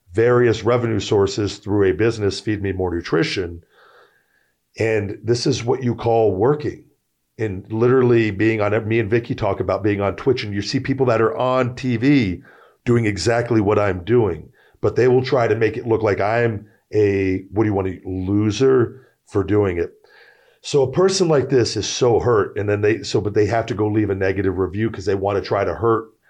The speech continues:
what the, what I'm doing, and they try to stop it. He mentions in there,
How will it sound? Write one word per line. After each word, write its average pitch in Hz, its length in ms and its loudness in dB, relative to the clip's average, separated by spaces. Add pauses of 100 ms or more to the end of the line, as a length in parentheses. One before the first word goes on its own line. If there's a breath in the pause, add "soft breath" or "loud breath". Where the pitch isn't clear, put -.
(300 soft breath)
what 98 180 -4
the, 135 120 -6
what 95 140 -2
I'm 90 160 -2
doing, 117 300 2
and 92 80 -4
they 85 100 0
try 104 240 -2
to 95 80 -2
stop 110 340 -2
it. 101 140 -10
He 92 120 -6
mentions 90 480 -6
in 95 80 -2
there, 85 280 -4